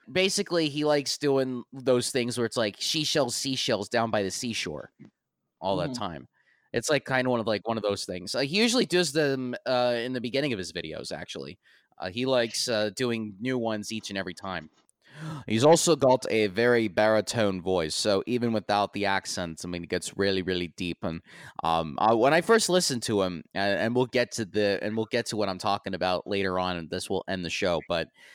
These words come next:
Speaker 1: um, when I first started, I'm like, "Wow, his voice does not match his face."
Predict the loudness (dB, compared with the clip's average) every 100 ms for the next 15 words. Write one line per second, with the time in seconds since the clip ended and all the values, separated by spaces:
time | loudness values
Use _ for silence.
0 | -20 _ -4 -2 -2 -2 0 2 2 2
1 | 2 0 0 0 0 -2 _ 2 4 4
2 | 0 0 2 2 2 -2 0 0 0 -2
3 | -2 -4 -4 -2 -2 -2 -6